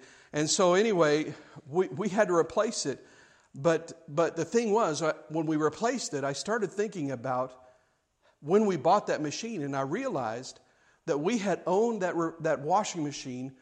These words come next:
for twenty years and never had a single service call on it. To, listen, I don't care what you say. That was a miracle.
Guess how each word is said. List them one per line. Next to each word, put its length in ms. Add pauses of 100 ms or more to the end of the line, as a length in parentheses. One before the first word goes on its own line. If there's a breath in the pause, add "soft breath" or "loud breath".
(220 soft breath)
for 180
twenty 500
years 760 (280 soft breath)
and 260
never 260
had 220
a 80
single 520
service 500
call 300
on 140
it. 60 (2250)
To, 440
listen, 340
I 140
don't 160
care 160
what 220
you 80
say. 300 (220)
That 160
was 120
a 40
miracle. 460